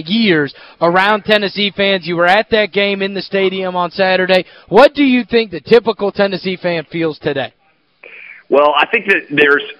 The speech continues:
Speaker 2: optimism that's based on recruiting. I mean, the typical fan probably doesn't, doesn't follow recruiting as close as I do. Uh, it looks like if Tennessee just keeps losing and adding three four stars the next day, uh,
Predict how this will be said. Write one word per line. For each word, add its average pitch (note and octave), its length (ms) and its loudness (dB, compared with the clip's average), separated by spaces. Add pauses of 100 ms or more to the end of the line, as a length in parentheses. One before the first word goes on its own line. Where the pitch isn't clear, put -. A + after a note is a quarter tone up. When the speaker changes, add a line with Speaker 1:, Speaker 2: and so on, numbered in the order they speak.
(240)
Speaker 2:
optimism C3 640 0
that's A#2 140 -2
based B2 260 -4
on A#2 100 -2
recruiting. G#2 440 -2
I - 20 -4
mean, A#2 120 0
the A#2+ 140 0
typical G#3+ 400 0
fan A#2 220 0
probably B2 240 0
doesn't, A2 420 -4
doesn't A#2+ 280 -4
follow A#2+ 220 4
recruiting A2+ 420 0
as F#2 120 -4
close A2 240 0
as G2 60 -6
I G#2+ 160 0
do. G2+ 240 0 (420)
Uh, A2 160 0
it A#2 60 -4
looks C3+ 140 0
like C3 120 0
if A#2 100 -2
Tennessee C3 280 -2
just A2+ 180 -2
keeps B2 160 -4
losing A2+ 380 2
and G#2+ 100 0
adding A2 320 0
three A2+ 240 0
four A#2 200 2
stars G2+ 380 0
the A2 60 -4
next A2 240 -4
day, A2+ 340 0 (320)
uh, G#2+ 200 0